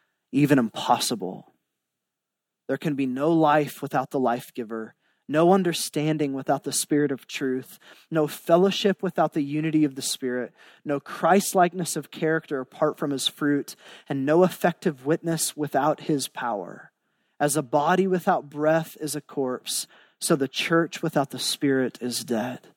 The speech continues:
In Acts two, Acts two is the good news of Jesus coming to the church with love and mercy and grace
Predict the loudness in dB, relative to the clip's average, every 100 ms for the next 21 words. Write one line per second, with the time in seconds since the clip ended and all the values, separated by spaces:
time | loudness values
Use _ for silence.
0 | _ _ _ _ _ _ _ _ _ -8
1 | -8 -4 0 0 0 -4 -4 0 0 0
2 | -2 _ _ _ _ _ _ _ _ _
3 | _ -2 2 2 0 -6 -2 2 2 2
4 | -2 -4 -8 -2 2 2 2 0 -2 -4
5 | -8 -10 _ -20 -2 0 0 -2 0 2
6 | 2 0 -2 -6 -8 -2 0 2 0 -4
7 | -4 -4 -6 -4 -2 -2 -6 -14 -18 -10
8 | -4 -2 -2 0 4 6 6 2 -2 -6
9 | -4 -4 -4 -4 -2 -2 -2 -6 -6 -10
10 | -10 -8 -4 -6